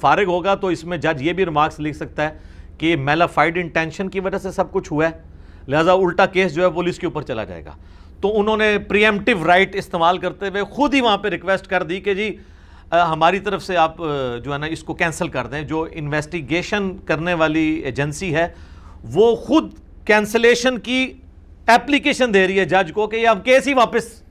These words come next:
لے لیں، یہ cancel کر دیں F آئی آر۔ تو بھائی کاٹی کیوں تھی آپ نے؟ اتنا بڑا ہنگامہ کھڑا کیا،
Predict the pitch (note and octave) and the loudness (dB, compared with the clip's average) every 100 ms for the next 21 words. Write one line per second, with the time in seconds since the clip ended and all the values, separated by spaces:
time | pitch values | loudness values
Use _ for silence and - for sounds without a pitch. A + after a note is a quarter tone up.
0 | - - - F3+ D#3 D#3 G3 G3+ A3+ B3 | -20 -20 -4 -2 0 0 -2 2 0 0
1 | A3 F3+ C#3+ C#3 A2+ A#2+ - F2 D#2+ D#2 | 0 -2 -2 -8 -8 -12 -10 -14 -14 -18
2 | - - - - G#3 F3+ G3+ G#3+ G#3+ A#3+ | -20 -20 -20 -6 -2 4 4 6 4 4
3 | A3 A#3+ F#3 A3 G3+ G3+ A3 B3 C4 A#3+ | 0 -2 2 4 4 2 -8 0 2 4
4 | B3 A3 F#3+ F#3+ G#3+ G3 G3 F#3 F#3 | 4 4 0 0 -2 -2 -4 -4 -8